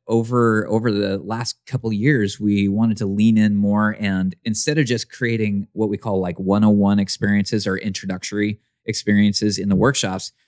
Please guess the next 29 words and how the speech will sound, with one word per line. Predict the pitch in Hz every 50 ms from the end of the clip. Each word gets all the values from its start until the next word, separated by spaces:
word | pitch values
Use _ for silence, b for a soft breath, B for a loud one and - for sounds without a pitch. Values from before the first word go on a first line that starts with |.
| _ _ _ -
we | 113 117
wanted | 113 123 131 127 120
to | 104 107
actually | 110 104 - - 113 104 101
have | 95 117 110 110
something | - - 113 107 113 107 104
where | 98 101 98 95 98
in | - - 110 104 95
certain | - - - 151 - 92 110 104 98 92 -
tracks, | - - - 123 120 107 90 - - - - - _ _ _ _ -
you | 123 127
could | 127 131 -
step | - - - 123 110 92 -
in | 120 123 117 110 101 101 - -
and | 107 104 101 98 98 95 - _ _ _ -
each | 117 123 120 113 - - -
session | - 143 139 131 - - 120 101 95 95 98 - _ _ _ _ _ _ _ - 104
builds, | 110 123 123 123 120 113 101 98 - - - - _ _ _ -
um, | 104 104 - 98 98 98 98 95 - _ _
to | - -
where | 113 110
you're | 107 101 107
gaining | 98 104 113 117 131 139 123
something. | 95 - 117 104 92 - 98 98
You | 101 107 123
could | - - -
stay | - - 120 110 110 110 92
in | 104 101
that, | 104 101 98 -